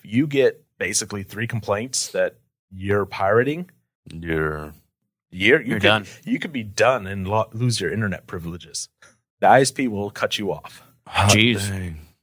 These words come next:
Speaker 1: And guess what? You are no longer connected to the internet. Congratulations. You are now a hermit.
Speaker 3: You're Patrick. Lives under a rock.
Speaker 2: <sighs> Dude, I wouldn't mind that. I could do that.
Speaker 1: Uh, you do realize then, no Dark Souls.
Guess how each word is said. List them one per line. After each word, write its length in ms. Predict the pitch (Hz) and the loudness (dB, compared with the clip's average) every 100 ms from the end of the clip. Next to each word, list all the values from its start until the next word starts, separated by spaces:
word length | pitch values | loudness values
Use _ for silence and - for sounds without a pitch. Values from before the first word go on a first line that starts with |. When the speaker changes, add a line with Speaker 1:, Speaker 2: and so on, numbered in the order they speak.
| _ | _
Speaker 1:
And 580 | 107 104 101 98 95 92 | 4 6 6 2 -2 -4
guess 240 | - 120 160 | 0 0 4
what? 260 | 156 - _ | 4 4 _
You 280 | 101 156 208 | -4 4 6
are 80 | 113 | 6
no 180 | 120 151 | 4 2
longer 260 | 143 127 | 0 -2
connected 280 | 135 120 - | -2 -2 -2
to 60 | 101 | -2
the 80 | 101 | -2
internet. 320 | 95 - - _ _ - | -2 -6 -14 _ _ -2
Congratulations. 960 | 185 208 214 185 190 202 - 104 90 - | 4 4 4 2 0 0 0 -2 -8 -2
You 180 | 180 | 6
are 160 | 170 127 | 6 6
now 540 | 117 123 135 127 131 - | 4 2 2 0 -2 -8
a 100 | 117 | -6
hermit. 400 | 113 104 92 - - _ _ _ _ _ _ _ - _ _ _ _ - - _ - | -2 0 -2 -10 -18 _ _ _ _ _ _ _ -20 _ _ _ _ -20 -20 _ 2
Speaker 3:
You're 160 | 101 | 2
Patrick. 640 | - - 92 87 - 95 87 _ _ _ _ - | 2 -2 0 -2 -6 -10 -12 _ _ _ _ -2
Lives 220 | 95 92 | 0 0
under 160 | 98 90 | -2 0
a 160 | 92 | 0
rock. 460 | 87 90 92 - - | -2 -2 -4 -6 -12
Speaker 2:
<sighs> 40 | - | -4
Dude, 340 | 95 95 80 - _ - | -2 -2 -4 -14 _ 2
I 100 | 147 | 4
wouldn't 260 | 170 101 | 6 2
mind 280 | 87 90 90 | 0 -2 -2
that. 160 | 98 110 | -2 -2
I 60 | 139 | -2
could 180 | 104 | -6
do 160 | 85 87 | -4 0
that. 300 | 90 104 113 - _ _ - | 4 4 2 -6 _ _ 4
Speaker 1:
Uh, 260 | 101 95 92 | 8 8 6
you 140 | 107 | 0
do 120 | 107 | -2
realize 460 | 101 95 95 92 90 | -2 2 2 0 -2
then, 300 | 92 90 85 _ _ _ | -6 -8 -12 _ _ _
no 160 | 95 95 | -2 2
Dark 260 | 92 95 | 4 2
Souls. 360 | - 82 87 | -2 -4 -8